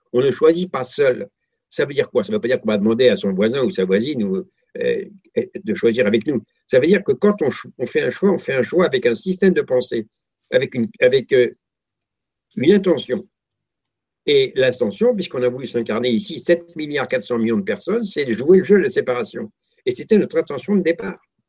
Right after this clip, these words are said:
Et ça n'a rien de mal, c'est un jeu. C'est fondamental, parce que c'est innocent, ce n'est qu'un jeu innocent. Mais comme on est extrêmement puissant, mais extrêmement puissant à l'infini,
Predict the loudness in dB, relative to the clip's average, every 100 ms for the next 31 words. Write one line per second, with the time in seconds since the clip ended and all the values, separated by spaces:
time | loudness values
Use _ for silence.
0 | _ _ _ _ _ _ _ _ -4 -4
1 | 0 0 0 -2 -4 -4 -4 -6 -8 -14
2 | _ _ _ _ _ _ _ -10 -2 2
3 | 4 4 0 -2 -4 -8 _ _ _ -2
4 | 0 0 -6 -8 -8 -6 -6 -6 -2 2
5 | 2 2 -4 -8 -14 _ _ _ _ -10
6 | 0 2 4 4 2 -4 -4 -2 -4 -10
7 | -10 -8 -8 _ _ _ _ _ _ _
8 | _ _ -8 -6 -8 -2 0 0 -6 -8
9 | 0 2 4 2 0 0 0 0